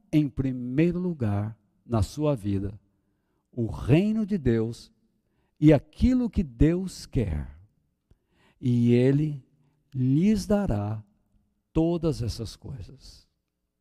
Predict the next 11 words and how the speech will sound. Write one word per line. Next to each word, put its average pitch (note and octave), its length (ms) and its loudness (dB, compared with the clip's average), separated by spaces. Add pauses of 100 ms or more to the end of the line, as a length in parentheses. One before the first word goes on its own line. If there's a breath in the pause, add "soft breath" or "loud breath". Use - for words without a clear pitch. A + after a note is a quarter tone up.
(160)
aquilo G#3+ 460 -2
que D3+ 120 -2
vocês C#3 600 -4 (180)
pensam D3+ 420 -2
que F#2+ 140 -16
precisam." G2 600 -12 (2250)
Por A3 200 8
isso, C4+ 440 6 (1800)
por D#3 140 6
essa A3+ 220 4
razão, D#3+ 540 2